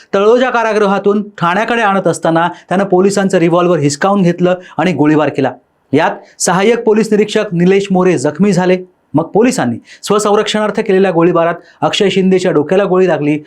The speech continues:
आणि त्याला कळवा रुग्णालयात आणलं असता त्याला मृत घोषित करण्यात आलं. हे सारं प्रकरण आता राजकारण्यांना चरायला आयतं कुरण देणार, हे कालच लक्षात आलं होतं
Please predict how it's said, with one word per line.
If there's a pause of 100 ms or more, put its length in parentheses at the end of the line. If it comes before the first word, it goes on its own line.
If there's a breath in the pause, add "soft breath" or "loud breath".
(120 loud breath)
आणि
त्याला
कळवा
रुग्णालयात
आणलं
असता (280 loud breath)
त्याला
मृत
घोषित
करण्यात
आलं. (520 soft breath)
हे
सारं
प्रकरण (120)
आता
राजकारण्यांना (280 loud breath)
चरायला
आयतं
कुरण
देणार, (240)
हे
कालच
लक्षात
आलं
होतं